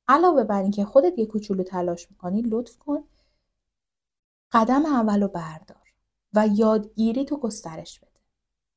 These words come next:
همیشه داشتن یک همراه، یک مشاور می‌تونه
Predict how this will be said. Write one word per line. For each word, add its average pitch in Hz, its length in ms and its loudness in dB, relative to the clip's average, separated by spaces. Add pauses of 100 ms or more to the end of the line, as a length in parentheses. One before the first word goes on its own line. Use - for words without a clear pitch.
(760)
همیشه 220 320 2
داشتن 220 400 -2
یک 233 300 -4
همراه، 185 540 -4
یک 226 240 -2
مشاور 190 480 -2
می‌تونه 226 540 -4